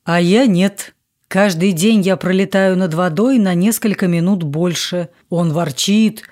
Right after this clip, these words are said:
трещит. Видишь, у меня рука опухла, стала почти синей.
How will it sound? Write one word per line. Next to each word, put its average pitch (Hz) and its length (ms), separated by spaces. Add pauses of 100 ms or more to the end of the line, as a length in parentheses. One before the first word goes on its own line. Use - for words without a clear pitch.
(160)
трещит. 202 760 (520)
Видишь, 220 540
у 190 100
меня 196 320
рука 202 420
опухла, 180 600 (160)
стала 233 380
почти 214 440
синей. 160 580